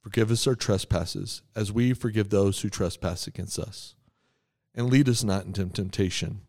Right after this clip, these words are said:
but deliver us from evil. For thine is the kingdom, the power, the glory,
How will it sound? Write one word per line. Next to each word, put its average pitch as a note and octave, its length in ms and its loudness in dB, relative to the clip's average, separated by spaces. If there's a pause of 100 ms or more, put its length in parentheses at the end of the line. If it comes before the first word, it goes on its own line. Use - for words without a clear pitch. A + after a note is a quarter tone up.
(240)
but A2 100 -4
deliver G#2 480 2
us F2+ 160 -2
from F2 240 -8
evil. F2 400 -8 (1500)
For G#2+ 140 2
thine G#2+ 420 2
is F#2 180 -8
the F2+ 100 -10
kingdom, G2+ 580 -2 (480)
the - 100 -10
power, F2+ 600 4 (440)
the - 80 -10
glory, F2 540 0